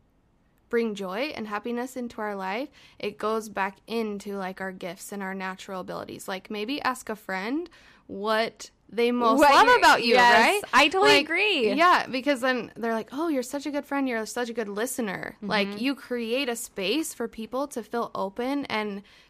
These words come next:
Speaker 1: to be able to know that they can rely on you, you know? Like, even
Speaker 2: Mm-hmm.
Speaker 1: just creating a safe spl-, a safe place for someone to feel, like, heard is a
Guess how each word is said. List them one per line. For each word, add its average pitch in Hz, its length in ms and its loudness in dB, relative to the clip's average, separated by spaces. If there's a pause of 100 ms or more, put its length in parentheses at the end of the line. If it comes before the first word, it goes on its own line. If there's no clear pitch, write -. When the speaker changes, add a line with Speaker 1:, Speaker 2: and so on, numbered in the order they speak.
Speaker 1:
to 247 120 -4
be 226 160 -2
able 208 380 -2
to - 180 -8
know 214 160 -2
that - 160 -10
they 202 120 -6
can 208 160 -8
rely 196 420 -6
on 214 120 -6
you, 196 380 -8
you 226 140 -6
know? 202 220 -4
Like, 220 260 -6
even 285 240 -2
Speaker 2:
Mm-hmm. - 20 -2
Speaker 1:
just 262 200 -8
creating 220 440 -6
a 185 80 -10
safe 208 280 -8
spl-, - 320 -12 (200)
a 202 180 -4
safe 220 340 -6
place 202 260 -10
for 202 100 -12
someone 196 400 -8
to 220 120 -10
feel, 196 240 -10
like, 196 240 -10
heard 220 460 -10 (540)
is 262 300 -4
a 208 220 -4